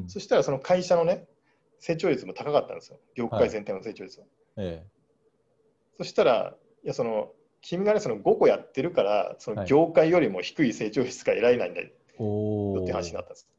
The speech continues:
Speaker 2: うん。まあ、その話で確かに納得して、
Speaker 1: うん。
Speaker 2: で、最終的にじゃあその五個のうちに一個をね、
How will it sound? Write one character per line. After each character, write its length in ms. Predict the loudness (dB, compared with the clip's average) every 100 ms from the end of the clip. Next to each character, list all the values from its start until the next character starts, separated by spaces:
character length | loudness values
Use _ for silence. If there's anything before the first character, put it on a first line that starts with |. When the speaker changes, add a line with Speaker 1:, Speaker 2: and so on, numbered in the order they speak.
| _ _ _ _ -20
Speaker 2:
う 40 |
ん。 20 |
ま 60 | -20 _ _ _ _ _
あ、 40 | -6
そ 120 | -2
の 60 | 0
話 120 | 2
で 100 | 2
確 200 | 0 -2
か 60 |
に 60 | -6
納 120 | -6
得 240 | -6 -10 -10
し 100 | -4
て、 300 | -4 -4 -12 -10
Speaker 1:
う 40 |
ん。 240 | -6 -6 -10 -20 -12
Speaker 2:
で、 80 | -2
最 140 | -2
終 100 | -2
的 100 | -2
に 100 | -2
じ 60 | 2
ゃ 40 |
あ 40 | 0
そ 80 | 0
の 120 | -6
五 140 | -4
個 120 | -4 -6
の 240 | -8 -12 -16 _ _ _ _ _ -10
う 100 | -10
ち 140 | -10
に 260 | -8 -8 -10 -12
一 180 | -12
個 120 | -8 -10
を 60 |
ね、 160 | -10